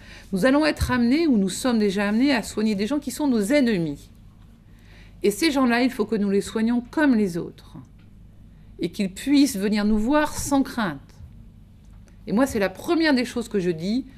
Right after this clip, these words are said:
aux femmes qui sont là pour des faits apparentés à du terrorisme, en leur disant : « Moi, je suis payée par l'hôpital, d'accord ?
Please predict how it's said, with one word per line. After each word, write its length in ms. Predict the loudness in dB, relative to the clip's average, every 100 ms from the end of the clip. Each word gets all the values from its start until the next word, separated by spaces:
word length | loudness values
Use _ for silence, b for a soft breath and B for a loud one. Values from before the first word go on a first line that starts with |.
| B B -12
aux 60 | -10
femmes 420 | -6 -2 -2 -2
qui 120 | -6
sont 200 | -8 -4
là 260 | 0 0 0
pour 180 | -2 -2
des 140 | -2
faits 360 | -2 0 0 -2
apparentés 800 | -6 -2 -2 0 -4 0 0 2
à 60 | 0
du 120 | -6
terrorisme, 640 | -8 -6 -6 -4 -4 -4
en 60 | -6
leur 120 | -4
disant : « 440 | -4 -2 -2 -2 -6 B B B B
Moi, 140 | 0 0
je 80 | 0
suis 200 | -4 -4
payée 320 | 0 2 6
par 160 | 4
l'hôpital, 500 | 4 -6 -12 -14 -14 -14 -18 -20 -20 -18 -16
d'accord ? 460 | -10 -6 -6 -10